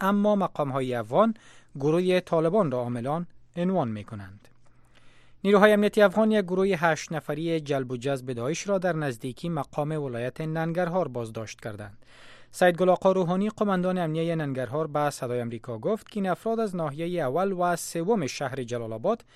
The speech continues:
که در آن تأسیسات مهم دولتی موقعیت دارد، بازداشت شدند. آقای روحانی افزود که در میان بازداشت شدگان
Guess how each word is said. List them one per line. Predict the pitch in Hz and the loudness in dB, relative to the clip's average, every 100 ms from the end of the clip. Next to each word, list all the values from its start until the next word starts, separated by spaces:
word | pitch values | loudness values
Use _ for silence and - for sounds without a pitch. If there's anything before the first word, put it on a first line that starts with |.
| - - - | -20 -20 -4
که | 190 | 6
در | 185 | 6
آن | 254 262 | 6 4
تأسیسات | 196 165 165 190 190 | 2 0 -2 0 0
مهم | 190 156 127 165 170 | -2 -2 -2 -2 -2
دولتی | 160 131 127 123 123 240 | -2 -2 -4 -4 -4 -2
موقعیت | 131 - - 117 | -2 -4 -8 -8
دارد، | 110 123 170 - - - - | -6 -4 -4 -6 -20 -20 0
بازداشت | 175 190 160 165 123 - | 6 6 6 2 2 -2
شدند. | 107 101 101 - - - - | -14 -16 -20 -20 -20 -20 -4
آقای | 143 - 156 | -4 0 0
روحانی | 147 143 147 | 2 0 -2
افزود | 147 135 220 - - - - | -2 -2 -4 -4 -18 -20 -6
که | 185 | 6
در | 202 | 6
میان | 208 240 240 | 8 4 4
بازداشت | 185 175 143 156 143 | 6 4 4 0 0
شدگان | - 131 131 196 | -4 -4 2 2